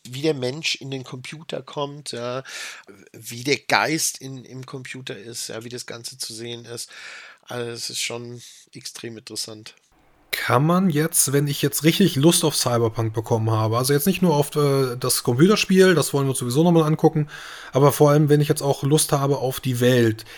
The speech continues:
Speaker 2: komme ich da überhaupt noch ran? Komme ich da in Deu-, also an deutsche Versionen ran? Ist das überhaupt übersetzt worden? Oder muss ich dann Englisch spielen? Äh, auch, auch wenn ich dann irgendwie die englischen alten Versionen bekomme, irgendwo bei, bei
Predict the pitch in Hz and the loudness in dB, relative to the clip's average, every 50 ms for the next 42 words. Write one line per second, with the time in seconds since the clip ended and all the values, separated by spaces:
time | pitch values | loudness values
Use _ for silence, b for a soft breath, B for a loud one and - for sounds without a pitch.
0 | B B B B B B _ _ - - - 135 151 190 226 220 - - 190 165 | B B B B B B _ _ -8 0 2 6 6 8 6 6 4 0 0 0
1 | - 160 160 170 156 139 175 165 - - - 143 - - - 135 151 185 202 - | 0 0 2 2 2 4 2 0 0 0 0 -2 0 2 2 4 4 4 2 4
2 | - 175 160 - - 147 139 139 135 135 135 127 123 123 120 120 113 - 127 123 | 4 4 4 4 2 0 2 2 0 0 -2 -2 -4 -2 -4 -4 -4 -2 0 0
3 | 143 160 - - 131 123 120 - - 131 127 117 123 131 185 175 - - 151 127 | 0 0 0 -2 -2 -2 -4 -6 -6 -4 -2 0 4 6 6 6 6 4 2 2
4 | 123 120 117 131 147 180 240 233 220 190 180 180 165 156 - 160 147 147 131 131 | 2 2 4 6 6 8 8 6 6 4 4 4 4 2 2 0 0 0 0 0
5 | 131 - - 139 127 127 120 139 156 - - - - - 156 156 160 170 175 175 | -2 -2 -4 -4 -2 0 0 0 0 0 -2 -2 2 4 4 6 4 4 0 -2
6 | B B B B B B - 165 165 160 147 147 143 - - - - 127 123 120 | B B B B B B 6 8 8 8 8 6 4 4 0 2 2 2 2 2
7 | - 127 156 175 180 185 175 - - - - 165 175 185 180 180 180 175 175 180 | 2 4 6 6 6 6 4 2 -2 -2 0 2 4 6 6 6 6 6 4 0
8 | 180 B B B B B B _ - - 139 127 - - - - - - - - | -2 B B B B B B _ -8 -6 -6 -6 -8 -12 -18 -14 -10 -10 -6 -6
9 | - - - 147 131 123 139 156 156 147 - 151 143 135 131 147 147 151 143 139 | -2 2 2 2 6 8 8 8 8 8 6 2 2 4 4 2 2 2 0 -2
10 | 135 135 - 143 151 151 147 - 147 123 135 143 147 - 156 143 143 135 131 139 | -4 -2 2 4 4 4 4 2 0 -2 -2 0 0 2 4 4 4 4 2 2
11 | 143 147 139 131 - - 160 165 170 165 143 139 139 139 143 143 131 127 127 127 | 2 2 2 2 4 6 6 6 6 4 0 0 0 0 -2 -2 0 -2 -2 0
12 | 127 123 123 123 | 0 -2 -2 -2